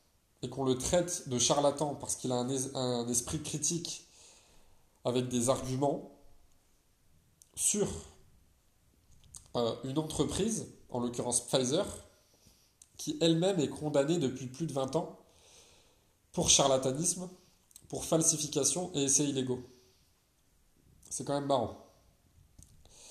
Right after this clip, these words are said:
Donc aujourd'hui, ce qu'il faut regarder derrière ça,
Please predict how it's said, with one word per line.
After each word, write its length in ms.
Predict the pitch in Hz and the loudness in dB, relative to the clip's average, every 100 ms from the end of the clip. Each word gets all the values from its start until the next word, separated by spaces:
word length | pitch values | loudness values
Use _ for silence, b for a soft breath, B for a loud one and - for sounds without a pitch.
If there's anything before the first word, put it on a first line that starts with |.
| B B | B B
Donc 280 | 139 127 - 160 | -4 -4 -2 4
aujourd'hui, 520 | 160 165 160 143 - - B B B B B _ _ _ - - | 4 6 4 2 -2 -10 B B B B B _ _ _ -16 -6
ce 100 | - | -4
qu'il 80 | 127 | -2
faut 120 | 135 | -2
regarder 340 | 120 135 160 | 2 4 4
derrière 260 | 131 107 104 | 4 2 2
ça, 400 | 170 196 - | 0 -2 -8